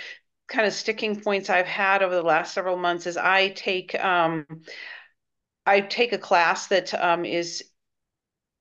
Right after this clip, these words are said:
in the evening, and last semester through the first part of N H C, I was taking two classes. One was during the day and the other one was in the evening. And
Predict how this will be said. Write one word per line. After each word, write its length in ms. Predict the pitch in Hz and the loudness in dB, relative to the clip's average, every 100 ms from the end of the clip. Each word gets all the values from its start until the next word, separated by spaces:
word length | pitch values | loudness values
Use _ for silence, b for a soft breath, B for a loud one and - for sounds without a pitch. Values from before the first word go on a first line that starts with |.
| - | -4
in 160 | 220 220 | 0 2
the 80 | |
evening, 600 | 208 214 214 226 220 214 | 2 0 0 2 2 2
and 300 | 214 190 185 | 2 2 2
last 500 | 180 190 226 214 - | 4 4 4 -2 -8
semester 1200 | - - 214 196 196 214 - 202 175 160 156 131 165 _ - | -10 -4 -2 2 2 2 0 4 6 6 4 0 -8 _ -6
through 120 | 214 | -4
the 60 | 175 | 0
first 300 | 202 196 - | 0 0 2
part 340 | 196 180 175 | 2 4 4
of 200 | 170 160 | 4 4
N 120 | 165 | 2
H 240 | 170 165 - | 2 0 -4
C, 280 | 196 175 170 B B | -4 -4 -6 B B
I 120 | - 190 | 0 2
was 140 | 190 | 2
taking 340 | 240 208 185 | -2 -2 -4
two 180 | 170 202 | -4 -6
classes. 480 | 196 185 170 170 165 | 0 2 2 0 -4
One 220 | 170 180 | -2 0
was 200 | 180 170 | 0 0
during 220 | 185 175 170 | 2 2 2
the 80 | |
day 280 | 165 170 165 | 2 4 4
and 140 | 165 160 | 2 2
the 100 | 165 | 4
other 160 | 170 | 4
one 160 | 165 165 | 2 0
was 180 | 160 165 | -2 -4
in 80 | 165 | -4
the 100 | 110 | -4
evening. 440 | 170 170 160 160 | -4 -2 0 2
And 180 | 156 151 | 0 -2